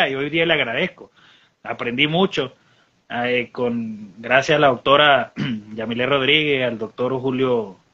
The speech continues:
Julio Rodríguez, de verdad que, que me ayudaron mucho a, a entrar en el mundo ecuestre como tal, fue que ya estaba con Carlos Federico, pero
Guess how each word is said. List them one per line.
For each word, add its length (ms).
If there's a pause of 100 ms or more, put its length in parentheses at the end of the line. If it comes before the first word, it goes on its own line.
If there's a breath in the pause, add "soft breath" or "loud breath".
Julio 240
Rodríguez, 560 (560 soft breath)
de 100
verdad 280
que, 260
que 140
me 100
ayudaron 340
mucho 520 (180)
a, 500 (380)
a 80
entrar 440
en 80
el 120
mundo 580 (360)
ecuestre 500
como 240
tal, 380
fue 180
que 140
ya 100
estaba 260
con 120
Carlos 240
Federico, 380
pero 340